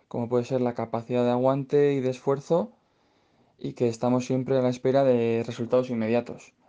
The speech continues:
Dicho esto, eh, nuestro papel como entrenadores, junto con las familias, que forman un papel fundamental en el proceso de aprendizaje, debe ser, pues, transmitir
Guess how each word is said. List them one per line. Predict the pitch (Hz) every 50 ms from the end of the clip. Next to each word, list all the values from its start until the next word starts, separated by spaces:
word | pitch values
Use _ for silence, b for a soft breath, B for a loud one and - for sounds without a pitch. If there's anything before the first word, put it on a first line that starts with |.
| b b
Dicho | - 131 127 139 143 131
esto, | 127 123 - - - - - - - -
eh, | - 113 120 127 127 117 - -
nuestro | - 131 131 - 127 113
papel | 120 120 120 131 131 127 123
como | 131 131 135 131
entrenadores, | 131 127 135 131 127 127 135 143 151 170 180 196 - - - _ _ _ _ _ _ _ _ _ _ _ _ _ _ _
junto | _ - 131 127 123 123 120
con | 123 120 117 120 120 120
las | 117 117 120 -
familias, | 123 117 120 127 131 135 151 170 196 208 - - -
que | - 135
forman | - - 117 120 120 117 120 117 117 117 117 117 117
un | 120 127 127
papel | - 120 - 123 120
fundamental | - - 123 123 123 120 117 120 123 123 135 143 139
en | 131 123
el | 123 120
proceso | - 123 123 - 127 123 - 127 123 120 123 120 120 120 123 127
de | 127
aprendizaje, | 120 123 123 123 123 - 135 147 151 175 196 240 247 b b b b b b b b b b b b b b b b b b b b b b b _ _ _ _ -
debe | 135 135 127 131 127
ser, | - 143 139 139 143 139
pues, | - 131 127 -
transmitir | - 123 120 120 120 117 113 135 139 135 123 123